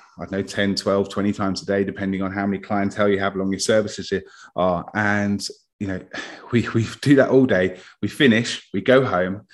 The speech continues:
we get home, and our housemates or our partner says to us, "Did you have a good day?" "Oh, I don't want to talk anymore. I'm all talked out." And you sit down and you watch whatever it is on television or, or listen to music or whatever it is you do when you get home. And, you know,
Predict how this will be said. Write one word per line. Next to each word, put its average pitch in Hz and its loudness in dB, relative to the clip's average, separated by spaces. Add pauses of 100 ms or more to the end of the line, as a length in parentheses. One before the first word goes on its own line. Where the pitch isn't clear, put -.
(200)
we 95 -4
get 127 2
home, 101 2
and 92 -2
our 87 -6 (160)
housemates 117 0
or 95 -2
our 90 -2
partner 104 -2
says 104 -8
to - -12
us, 95 -8
"Did - -14
you 135 2
have 131 2
a 131 -10
good 135 -2
day?" 110 2
"Oh, 92 -6
I 90 -10
don't 92 -6
want 85 -8
to - -12
talk 92 -8
anymore. 85 -10
I'm 85 -10
all 90 -8
talked - -12
out." 85 -8
And 78 -10
you 90 -10
sit - -2
down 95 -2
and 90 -6
you 90 -4
watch - -8
whatever 78 -10
it 69 -14
is - -10
on 82 -20
television 87 -8
or, 82 -10 (240)
or 95 -2
listen 87 -4
to 87 -10
music 90 0
or 95 -2
whatever 123 4
it 110 2
is 101 -4
you 95 -4
do 92 -2
when 87 -4
you 85 -8
get 80 -4
home. 120 -2 (1080)
And, 151 4 (240)
you 151 4
know, 120 -4